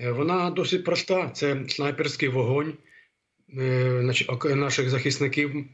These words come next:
І, е, чим вони, е, на що вони, чому вони так роблять? Вони сподіваються нащупати таким чином,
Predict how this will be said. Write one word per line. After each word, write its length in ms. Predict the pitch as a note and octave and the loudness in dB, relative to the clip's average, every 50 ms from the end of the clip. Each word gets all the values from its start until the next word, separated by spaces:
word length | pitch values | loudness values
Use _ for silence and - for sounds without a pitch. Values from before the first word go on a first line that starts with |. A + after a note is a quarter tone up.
| _ _ _ _ _ _ _ _ - - - - - _ - | _ _ _ _ _ _ _ _ -20 -20 -20 -20 -20 _ -6
І, 320 | B2+ D#3 F3 F3 E3+ F3 - - - | -2 0 2 2 0 -2 -4 -8 -10
е, 500 | - C#3 C#3 C#3+ C#3 C#3+ C#3+ C#3+ C#3+ C3 A#2+ - - | -6 -2 0 2 2 4 4 2 2 0 -2 -4 -4
чим 240 | - - F3 F3 E3+ | -2 0 0 2 2
вони, 480 | E3 E3+ E3+ E3+ E3+ D#3+ D#3 D3 C#3+ B2+ C#3+ | 0 0 2 2 2 2 0 0 -2 -2 -2
е, 120 | C#3+ C#3+ C#3+ | -2 0 0
на 180 | C#3+ D3 D3 | 0 0 0
що 200 | - - - E3 | 0 2 2 2
вони, 280 | D#3 D#3 D#3 D#3 D3+ D3 | 2 2 2 0 0 2
чому 260 | - D#3+ D#3+ D#3+ D#3 | 0 0 2 2 2
вони 140 | D#3 D#3 D3+ | 2 2 0
так 180 | D#3 D3 - | 0 0 0
роблять? 460 | D#3+ D#3+ D#3+ C#3 A2+ G#2+ G#2+ G2 - - G#2 G2+ G#2 - - - - - - _ | 0 0 2 0 0 -2 -4 -6 -6 -10 -14 -16 -16 -18 -20 -20 -20 -20 -18 _
Вони 180 | - C3 D3+ E3 | -4 -2 -2 0
сподіваються 640 | - - - D#3+ D3 D#3+ D#3 E3 E3 E3 D#3 - D#3 | -2 -2 -2 -2 0 2 2 2 2 0 0 0 0
нащупати 800 | D3+ D3+ C#3 - - F#3 F3+ - D#3 - - D3+ C#3+ C3+ B2+ C3 - - - - - - - - _ - | 0 0 0 0 0 0 0 0 -2 0 0 0 0 0 -4 -6 -8 -14 -18 -18 -20 -20 -20 -20 _ -12
таким 300 | C#3 C3 - E3 D#3+ C#3+ | -8 -4 -2 -2 0 0
чином, 520 | - - F3 E3 E3 D#3+ D#3 D3+ D3 C#3 | 0 0 0 0 0 0 0 0 -2 -2